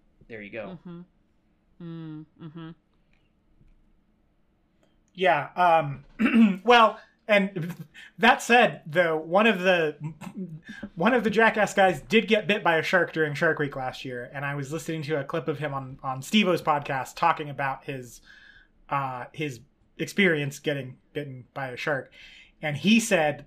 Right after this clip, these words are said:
Speaker 3: that it still, he was like, "You, it, it did the serrated thing," but he said you could still feel that that creature was all muscle. Um,
Speaker 2: Mm.
Speaker 3: he said it ju-,
Speaker 1: Mm-hmm.
Speaker 3: he said it was so strong,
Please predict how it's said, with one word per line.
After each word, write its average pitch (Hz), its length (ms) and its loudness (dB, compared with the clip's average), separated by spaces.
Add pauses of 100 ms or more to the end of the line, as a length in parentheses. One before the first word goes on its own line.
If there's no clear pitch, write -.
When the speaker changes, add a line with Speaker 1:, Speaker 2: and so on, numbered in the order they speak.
(100)
Speaker 3:
that 135 440 -2 (680)
it 170 240 2
still, 180 480 2
he 185 140 0
was 160 180 -2
like, 151 340 0
"You, 165 340 -10
it, 156 360 -2
it 160 220 0
did 208 240 2
the 208 100 -2
serrated 196 540 2
thing," 143 360 -4
but 147 160 -6
he 160 140 -10
said 151 180 -8
you 151 120 -10
could 143 160 -6
still 180 240 0
feel 143 520 -6 (800)
that 147 280 0
that 151 320 2 (180)
creature 147 420 -6
was 127 420 -12 (360)
all 185 220 8
muscle. 131 400 -12 (600)
Um, 117 420 -10 (180)
Speaker 2:
Mm. 170 360 -14
Speaker 3:
he 190 100 2
said 202 180 2
it 190 40 2
ju-, 208 100 0
Speaker 1:
Mm-hmm. 208 100 0
Speaker 3:
he 202 140 0
said 208 200 4
it 196 60 2
was 185 160 -2
so 190 340 2
strong, 156 760 0